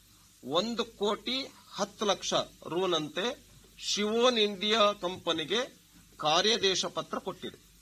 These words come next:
ಮೇಲೆ ನಲವತ್ತೊಂಬತ್ತು ಲಕ್ಷಕ್ಕೆ ಕೇ-, ಕೇರಳದ ಒಂದು ಕಂಪನಿ ಸಪ್ಲೈ ಮಾಡ್ತಾ ಇದೆ, ಅದನ್ನ ಬಿಟ್ಬಿಟ್ಟು ಶಿವೋನಿ ಅನ್ನುವಂಥ ಕಂಪನಿಗೆ ನೂರ ಒಂದು ಕೋಟಿ ಹತ್ತು ಲಕ್ಷಕ್ಕೆ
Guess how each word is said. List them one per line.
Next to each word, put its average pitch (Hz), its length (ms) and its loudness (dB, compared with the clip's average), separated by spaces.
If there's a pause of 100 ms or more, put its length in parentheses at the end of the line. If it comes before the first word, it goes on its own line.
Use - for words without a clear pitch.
(880)
ಮೇಲೆ 160 680 -2 (920)
ನಲವತ್ತೊಂಬತ್ತು 208 760 2
ಲಕ್ಷಕ್ಕೆ 208 520 -2
ಕೇ-, 175 640 -2
ಕೇರಳದ 190 340 2
ಒಂದು 185 280 0
ಕಂಪನಿ 190 500 -4
ಸಪ್ಲೈ 180 340 -2
ಮಾಡ್ತಾ 180 320 -2
ಇದೆ, 143 180 -2
ಅದನ್ನ 175 360 -4
ಬಿಟ್ಬಿಟ್ಟು 202 760 -4 (760)
ಶಿವೋನಿ 240 600 4
ಅನ್ನುವಂಥ 226 440 2
ಕಂಪನಿಗೆ 175 1000 -2
ನೂರ 175 260 -2 (600)
ಒಂದು 180 260 -4
ಕೋಟಿ 185 360 -4
ಹತ್ತು 196 320 -4
ಲಕ್ಷಕ್ಕೆ 180 720 -8